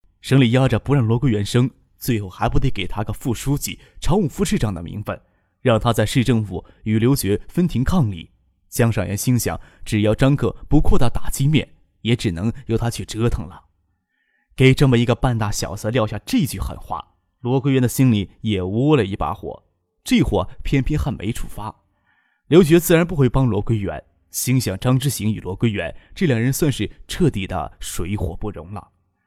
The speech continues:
张之行到底是外来户，就算上面有徐学平帮衬，要压过罗归元还不是那么简单。看看他们斗吧，也帮自己分一下压力。往往最顶层的人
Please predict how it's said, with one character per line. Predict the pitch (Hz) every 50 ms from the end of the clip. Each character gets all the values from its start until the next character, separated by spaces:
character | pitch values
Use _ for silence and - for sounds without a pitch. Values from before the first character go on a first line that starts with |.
| _ _ _ _
张 | - - 143 160 147
之 | 156
行 | 147 - 131 131
到 | 127 185 147 120
底 | 98 95
是 | 98 - 110
外 | 110 175 175 104
来 | - - 90
户， | - - 98 - - _ _ _ _ _ _ _
就 | - - 226
算 | 202 - 208 190
上 | - 240 220
面 | 151 113 90 - - - -
有 | - 107 101
徐 | - - 113
学 | 107 120 117
平 | - - 120
帮 | - 147 143 160
衬， | 156 - - 90 - - _ _ _ _ _ _
要 | - 117 107 92
压 | 95 110 120 143
过 | 139 - 101
罗 | 92 92 101
归 | 107 120 113
元 | 98 87 69 87 98 - _ _
还 | - - - - -
不 | 110 - - 104 98
是 | - - 170
那 | 143 117
么 | - -
简 | - - - - -
单。 | - - - - _ _ _ _ _ _ _ -
看 | - - -
看 | - - -
他 | - - 104
们 | 113 -
斗 | - 214 143
吧， | - - - - - _ _ - _ _ _ _ _ _ _
也 | - 131 139
帮 | 131 156 160
自 | 143 - 147
己 | 120 - 110 101 90 - - -
分 | - - 135 131 135
一 | 156
下 | 156 - - 95 -
压 | - 113 135 160
力。 | 151 131 90 - _ _ _ _ _ _ _ _ _ _ _ _ _ _ _ _ _ _ _ _ _ _
往 | 107 107 117 123
往 | 117 113 113
最 | 110 - 139 123
顶 | 107 107 101 104
层 | - - 98 104
的 | 110 113
人 | 92 80 85 101 98